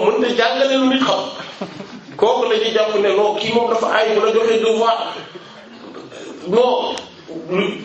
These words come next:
xaaju classe bi zéro la ñuy am. Loolu li muy tegtale moom mooy ne prof bi aayul. Ndax prof bi su aayoon, xaaj,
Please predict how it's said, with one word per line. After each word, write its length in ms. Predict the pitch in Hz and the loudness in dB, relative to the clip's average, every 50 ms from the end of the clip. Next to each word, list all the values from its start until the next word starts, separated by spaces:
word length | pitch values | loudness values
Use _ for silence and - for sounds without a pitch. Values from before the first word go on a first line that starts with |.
| - - - - - - - - 175 170 | -14 -14 -16 -16 -16 -18 -18 -16 -10 -4
xaaju 460 | - - - 247 254 311 320 320 311 302 277 | -2 0 2 2 2 2 2 0 -2 0 0
classe 260 | 269 277 285 285 - 233 | 2 2 2 0 0 0
bi 60 | 226 220 | 0 2
zéro 240 | 233 240 240 226 214 | 2 2 2 2 0
la 60 | 214 | 0
ñuy 140 | 202 208 190 | 2 2 0
am. 120 | 180 - - - | 0 0 2 2
Loolu 220 | - - 247 262 | 2 2 2 0
li 40 | 294 294 | -2 -2
muy 120 | 277 277 | 0 2
tegtale 340 | 254 247 240 - 220 220 240 240 - 180 | 2 0 2 2 2 2 2 2 2 2
moom 140 | 190 196 190 | 2 2 2
mooy 180 | 185 185 185 185 | 2 2 2 2
ne 140 | 190 185 160 | 2 2 2
prof 200 | 156 160 160 160 | 2 2 2 2
bi 80 | 156 147 | 2 2
aayul. 320 | 139 135 131 131 123 123 120 123 117 - - - - - - - - - - | 4 4 4 4 2 0 -2 -2 -4 -8 -12 -14 -18 -16 -16 -16 -16 -10 -4
Ndax 160 | - - - - | 0 0 0 2
prof 180 | - 214 240 247 254 - | 2 2 2 2 2 0
bi 60 | 226 | 0
su 120 | 226 240 - - - - | 2 0 0 0 0 0
aayoon, 480 | - - - - - 151 143 147 156 165 - | 2 2 2 2 0 0 0 0 0 -2 0
xaaj, 280 | 180 175 - - 202 | 2 2 2 2 2